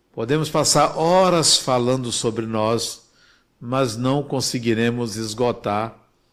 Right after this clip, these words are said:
tudo que se passa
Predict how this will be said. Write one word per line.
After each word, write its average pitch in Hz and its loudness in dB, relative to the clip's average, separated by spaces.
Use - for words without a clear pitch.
tudo 160 4
que - -2
se - -2
passa 110 -2